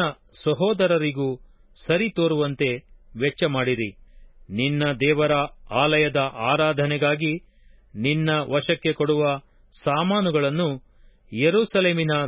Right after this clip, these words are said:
ದೇವರ ಸನ್ನಿಧಿಗೆ ತೆಗೆದುಕೊಂಡು ಹೋಗು. ನಿನ್ನ ದೇವರ ಆಲಯಕ್ಕೋಸ್ಕರ ನೀನು ಬೇರೆ ಯಾವುದನ್ನಾದರೂ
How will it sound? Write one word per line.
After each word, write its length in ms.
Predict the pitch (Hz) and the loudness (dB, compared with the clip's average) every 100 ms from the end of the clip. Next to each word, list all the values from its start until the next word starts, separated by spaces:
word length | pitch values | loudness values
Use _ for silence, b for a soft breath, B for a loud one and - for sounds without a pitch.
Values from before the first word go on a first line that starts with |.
| 101 | -2
ದೇವರ 460 | 117 190 202 196 180 | 2 2 2 2 0
ಸನ್ನಿಧಿಗೆ 600 | 151 180 156 139 131 127 120 - - - - - | 0 -2 -2 -4 -4 -4 -6 -14 -20 -20 -14 -4
ತೆಗೆದುಕೊಂಡು 640 | 143 185 180 165 139 131 | 0 0 0 -2 -2 -4
ಹೋಗು. 400 | 117 120 117 110 101 - - - - - - - _ - | -4 -4 -4 -6 -10 -14 -20 -20 -20 -20 -20 -20 _ -10
ನಿನ್ನ 380 | 98 127 135 131 | -4 -2 -2 0
ದೇವರ 380 | 120 139 139 135 127 - | 0 2 2 0 -2 -6
ಆಲಯಕ್ಕೋಸ್ಕರ 840 | 110 135 143 143 - 139 135 165 156 143 - - - _ - | -4 0 0 -2 -4 -4 -2 0 0 -2 -6 -20 -20 _ -10
ನೀನು 360 | 110 147 156 160 185 - - - 107 92 | -2 0 0 0 -4 -10 -20 -18 -14 -6
ಬೇರೆ 500 | 113 151 165 170 170 - | 0 2 4 2 0 -2
ಯಾವುದನ್ನಾದರೂ 960 | 131 156 170 165 160 160 160 160 160 | 2 2 2 0 0 0 0 0 0